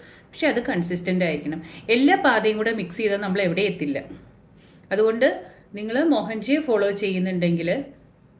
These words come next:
ആ ഒരു പാത മാത്രം പിന്തുടരാൻ ശ്രമിക്കുക, അല്ലെങ്കിൽ നിങ്ങൾ തന്നെ കൺഫ്യൂസ്ഡ് ആവും." കാരണം അറിവുകളുടെ ഒരു ഭാരം വരികയാണ്, എക്സ്പീരിയൻസ് ഇല്ല, വെറും അറിവുകൾ മാത്രമാണ്, മറ്റുള്ളവരുടെ,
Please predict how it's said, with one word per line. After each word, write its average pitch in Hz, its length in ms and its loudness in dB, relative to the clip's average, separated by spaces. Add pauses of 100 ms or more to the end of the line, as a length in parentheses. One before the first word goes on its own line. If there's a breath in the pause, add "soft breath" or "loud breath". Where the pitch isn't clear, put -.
(400)
ആ 214 120 0 (140)
ഒരു 269 140 4
പാത 208 320 2
മാത്രം 190 400 -2
പിന്തുടരാൻ 175 420 0
ശ്രമിക്കുക, 170 380 -2
അല്ലെങ്കിൽ 247 340 0
നിങ്ങൾ 285 320 8
തന്നെ 269 260 4
കൺഫ്യൂസ്ഡ് 190 500 -2
ആവും." 170 160 2
കാരണം 214 220 2
അറിവുകളുടെ 269 580 6
ഒരു 320 160 4 (100)
ഭാരം 226 340 6
വരികയാണ്, 202 340 4
എക്സ്പീരിയൻസ് 294 680 6
ഇല്ല, 180 180 2
വെറും 233 340 4
അറിവുകൾ 226 440 2
മാത്രമാണ്, 170 500 0
മറ്റുള്ളവരുടെ, 269 720 2